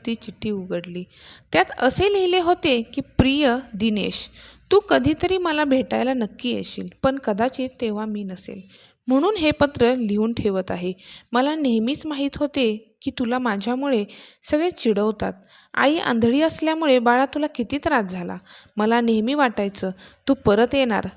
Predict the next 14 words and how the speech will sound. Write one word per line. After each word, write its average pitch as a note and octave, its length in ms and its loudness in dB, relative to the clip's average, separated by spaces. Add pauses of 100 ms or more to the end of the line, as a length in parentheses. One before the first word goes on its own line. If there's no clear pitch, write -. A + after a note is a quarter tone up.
(280)
आजचाही A3 720 2
आशे-, - 360 0
आजही A#3 440 2
मी C4 260 -2
त्याच A3+ 340 -2
आशेवरती G3 840 -4
इथे G#3 220 0
बसली G3 380 -2
आहे. E3+ 260 -8 (540)
तू G4 80 10
नक्कीच D#4 520 4
येणार. F#3+ 280 0 (340)
माझा A3 360 4
दिनू A3 340 0